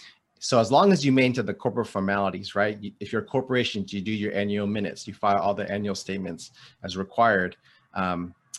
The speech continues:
uh, you document, um, uh, all your corporate actions, um, don't commingling. That's usually the biggest thing, right? As in a,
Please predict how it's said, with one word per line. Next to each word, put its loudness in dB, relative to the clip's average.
uh, -10
you -8
document, 2
um, -4
uh, -6
all 2
your 0
corporate -2
actions, 0
um, -4
don't 4
commingling. 2
That's 0
usually 0
the -2
biggest -4
thing, -6
right? 0
As -6
in -6
a, -8